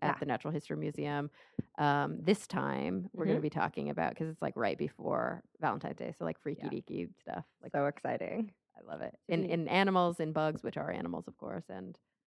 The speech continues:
Speaker 1: um, just kind of across the board.
Speaker 2: Yeah.
Speaker 1: You're gonna be awesome.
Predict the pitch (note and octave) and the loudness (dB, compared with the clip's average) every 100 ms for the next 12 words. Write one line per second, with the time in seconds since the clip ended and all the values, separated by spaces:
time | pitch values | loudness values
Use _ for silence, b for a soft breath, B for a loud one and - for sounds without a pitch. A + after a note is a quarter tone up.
0 | - D3+ D3+ D3+ - D3 D3 - - - | -2 0 0 -4 -4 -4 -4 -2 -4 -4
1 | - F2 F2 - - _ - D#3+ E3+ G#3+ | -6 -2 -2 -4 -8 _ -6 2 6 8
2 | F#3+ C#3 G#2+ - | 8 8 6 2